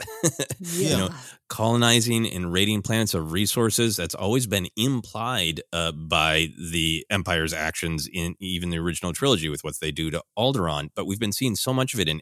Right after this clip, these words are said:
Speaker 1: animation, books, video games. I think it's gonna be really good for the story of Star Wars to show this is what the dark side is. This is what the Empire did to the galaxy in live action.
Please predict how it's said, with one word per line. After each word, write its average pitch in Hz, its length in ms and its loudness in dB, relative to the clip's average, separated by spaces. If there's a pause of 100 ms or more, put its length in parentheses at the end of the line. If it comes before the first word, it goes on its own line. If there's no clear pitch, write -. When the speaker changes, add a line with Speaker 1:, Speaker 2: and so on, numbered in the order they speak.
Speaker 1:
animation, 101 720 2
books, 110 340 -4
video 104 340 0
games. 123 340 2 (340)
I 101 60 -6
think 143 160 2
it's - 100 -2
gonna 110 140 0
be 85 40 0
really 95 280 2
good 98 200 2
for - 100 -8
the 78 100 -2
story 92 520 2
of 80 100 0
Star 82 300 -2
Wars 76 260 -6
to 76 100 -8
show 73 340 -6 (100)
this 165 160 2
is 240 140 -4
what 180 120 -4
the - 60 -8
dark 101 240 -4
side 73 300 -2
is. 76 380 -2 (280)
This 104 280 2
is 95 120 0
what 92 140 0
the 85 140 0
Empire 85 320 -2
did 78 400 -2
to - 80 -18
the 82 100 -6
galaxy 78 640 -2
in 78 180 -6
live 78 440 0
action. 80 580 -4